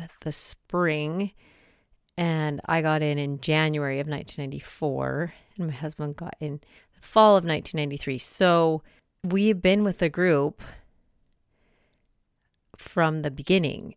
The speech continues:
and it's crazy to think that it's already been thirty years. It's also crazy how you go back and, and sometimes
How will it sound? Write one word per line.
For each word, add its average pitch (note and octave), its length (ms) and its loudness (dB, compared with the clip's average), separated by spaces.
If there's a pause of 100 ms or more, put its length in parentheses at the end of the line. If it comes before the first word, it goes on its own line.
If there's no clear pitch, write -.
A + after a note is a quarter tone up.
and E3 100 -2
it's D#3 160 -6
crazy F3 440 0
to D3+ 100 -2
think D#3 300 -6
that D3 160 -4
it's - 180 -8
already D3+ 300 -4
been C3+ 540 -4 (280)
thirty D#3+ 420 -2
years. D#3 680 -2 (260)
It's G#3 160 -2
also B3 340 6
crazy F3 380 0
how E3 120 -2
you D#3 240 -2
go F#3 240 4
back E3 640 2 (120)
and, D3+ 540 0
and E3+ 180 -6
sometimes E3 840 0